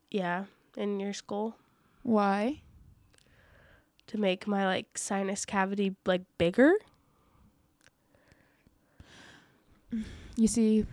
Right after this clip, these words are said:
Speaker 2: I don't know much about the nose. That confuses me, but I'll believe him. He's the doctor.
Speaker 1: He was li-, literally like, okay, I took anatomy in college.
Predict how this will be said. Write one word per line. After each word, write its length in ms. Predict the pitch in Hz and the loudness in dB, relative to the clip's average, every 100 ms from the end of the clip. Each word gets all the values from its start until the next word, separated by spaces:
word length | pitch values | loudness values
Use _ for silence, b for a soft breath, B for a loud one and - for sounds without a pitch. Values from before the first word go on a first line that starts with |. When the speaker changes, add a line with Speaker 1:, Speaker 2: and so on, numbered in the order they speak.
| - - | -10 0
Speaker 2:
I 80 | 214 | 2
don't 120 | 220 | 6
know 80 | 214 | 8
much 180 | 196 202 | 8 6
about 180 | 196 | 2
the 80 | 196 | 4
nose. 320 | 190 180 180 - | 4 6 4 2
That 160 | 190 | -4
confuses 440 | - 190 202 196 196 | -4 0 2 2 2
me, 140 | 196 | 0
but 140 | 190 196 | 0 -2
I'll 120 | 180 | 0
believe 280 | 190 185 180 | 0 -2 -4
him. 140 | 196 | -4
He's 160 | 196 185 | -4 -6
the 80 | |
doctor. 420 | 190 190 - 202 185 B B | -8 -8 -8 -10 -10 B B
Speaker 1:
He 220 | - 269 | 4 8
was 260 | 339 494 - | 10 10 12
li-, 260 | 494 370 | 12 12
literally 380 | 254 226 220 247 | 8 8 10 8
like, 220 | 247 208 240 | 8 6 2
okay, 220 | 220 180 | 6 6
I 60 | |
took 180 | 208 294 | 6 2
anatomy 460 | 349 208 180 196 208 | 4 4 2 2 2
in 100 | 208 | 0
college. 460 | 175 165 175 220 | 0 2 2 0